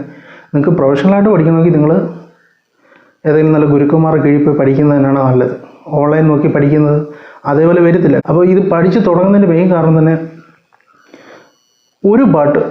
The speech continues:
അല്ലെങ്കിൽ ഒരു ട്യൂണെങ്കിലും ഒന്ന് പഠിച്ചിരിക്കണം. ഇത്രയേ ഉള്ളൂ ആഗ്രഹം, വേറെ ഒന്നുമില്ല. സ്റ്റേജിൽ കയറി പാടാനോ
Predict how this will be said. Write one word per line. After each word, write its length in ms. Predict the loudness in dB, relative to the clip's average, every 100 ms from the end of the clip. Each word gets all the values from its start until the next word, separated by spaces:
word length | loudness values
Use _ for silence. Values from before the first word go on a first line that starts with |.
| -4
അല്ലെങ്കിൽ 300 | -2 2 2 0 0 0
ഒരു 120 | 0 0
ട്യൂണെങ്കിലും 500 | 0 0 0 0 0 -4 -12 -20 -20 -20 -20 -10 -2
ഒന്ന് 160 | 0 2
പഠിച്ചിരിക്കണം. 560 | 0 0 0 0 -2 -4
ഇത്രയേ 240 | -2 0
ഉള്ളൂ 200 | 0 0
ആഗ്രഹം, 340 | 0 -2 -2
വേറെ 180 | -2 0
ഒന്നുമില്ല. 500 | 0 0 0 0 -4
സ്റ്റേജിൽ 320 | -4 0 0
കയറി 160 | 0 0
പാടാനോ 600 | 0 -2 -2 0 -2